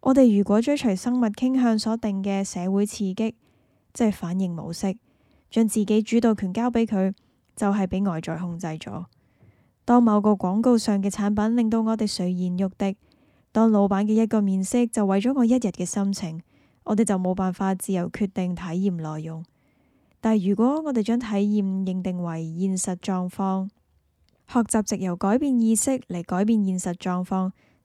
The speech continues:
就等於具備咗唔受到外界威脅同誘惑嘅能力。人害怕嘅唔係事物嘅本身，而係自己看待事物嘅觀點。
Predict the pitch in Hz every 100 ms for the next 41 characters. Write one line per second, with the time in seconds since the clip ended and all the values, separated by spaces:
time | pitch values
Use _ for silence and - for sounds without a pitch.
0 | - 226 208 214 277 277 214 190 180 175
1 | 180 220 - 180 202 190 208 202 196 190
2 | 196 196 202 240 247 240 202 190 - 170
3 | 170 170 180 180 175 165 170 175 - _
4 | _ _ _ _ _ _ - 226 220 233
5 | 262 254 277 269 262 262 262 240 180 180
6 | 196 196 - 196 185 196 196 196 190 254
7 | 254 - _ 208 226 226 214 214 208 233
8 | 277 294 285 220 190 180 170 180 165 190
9 | 196 170 170